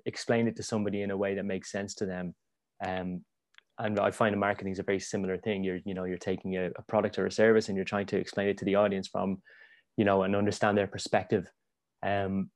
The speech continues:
and, uh, I think no matter what kind of industry you're in, or, or even no matter what role you're in, communication plays a huge part in it.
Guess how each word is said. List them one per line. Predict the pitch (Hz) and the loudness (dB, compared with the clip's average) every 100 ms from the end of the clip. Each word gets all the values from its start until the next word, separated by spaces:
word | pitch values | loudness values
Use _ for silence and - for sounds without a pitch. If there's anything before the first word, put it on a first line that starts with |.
| _ _ _ _ _ _ _ _ _ _ _ _ _ _ | _ _ _ _ _ _ _ _ _ _ _ _ _ _
and, | 117 117 | 2 4
uh, | 113 - - - 113 - | 4 2 -6 -12 -8 2
I | 131 | 6
think | 160 | 8
no | 143 | 8
matter | 131 123 | 8 8
what | 120 117 113 | 8 8 6
kind | - 117 | 2 2
of | 107 | 4
industry | 110 110 - 107 | 6 6 4 4
you're | 98 | 6
in, | 101 110 | 6 4
or, | 104 95 | 2 0
or | 98 131 | 2 4
even | 175 131 | 4 4
no | 104 | 2
matter | 98 101 | 2 2
what | 98 - | 2 4
role | 101 107 | 6 6
you're | 101 | 4
in, | 101 | 0
communication | - 107 101 - 104 101 98 | -2 -2 -2 -2 -4 -2 -6
plays | 104 98 95 | -4 -4 -4
a | |
huge | - 104 - | -2 -4 -2
part | 95 95 101 | -4 -2 -4
in | |
it. | 92 | -8